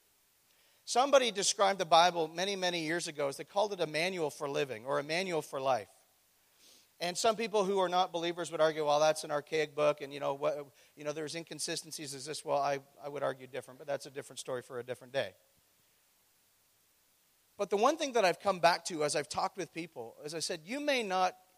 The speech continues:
use the Bible, and you can do whatever you want, but you have to come to grips with the fact that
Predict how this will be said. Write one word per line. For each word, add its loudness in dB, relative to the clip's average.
use -4
the -4
Bible, 2
and -14
you -16
can -8
do 4
whatever 4
you -8
want, 0
but -2
you -4
have -2
to -12
come -6
to -8
grips -6
with -16
the -18
fact -4
that -10